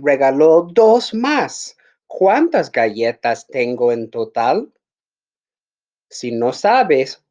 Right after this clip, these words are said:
cuenta cada galleta con tu dedo para hallar el total. Sí, la respuesta correcta es diez.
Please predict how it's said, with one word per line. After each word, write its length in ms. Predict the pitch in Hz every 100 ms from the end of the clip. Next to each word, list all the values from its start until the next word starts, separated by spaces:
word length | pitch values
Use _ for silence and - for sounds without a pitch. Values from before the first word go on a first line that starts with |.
| _
cuenta 720 | - 156 156 185 208 190 147
cada 380 | - 143 165 202
galleta 600 | 202 190 127 117 113 120
con 280 | 120 110 110
tu 100 | 135
dedo 500 | 143 190 139 110 113
para 280 | 117 117 110
hallar 360 | 117 120 123
el 220 | 139 143
total. 500 | 143 151 - 101 78 _ _ _ _ _ _ _ _ _ _ _ _ _ _ _ _ _ _ _ _ _ _ _ _ _ _ _ _ _ _ _ _ _ _ _
Sí, 1300 | _ - 320 370 330 277 214 180 151 123 107 92 _ _ _ _
la 160 | - 123
respuesta 640 | 123 - - 127 135 135
correcta 600 | - 120 131 156 - 185 -
es 560 | 127 147 180 - - _ _ _ _ _ _ _ _ _ _ _ _ _ _ _ _
diez. 1300 | 113 120 127 147 131 101 - - - - - -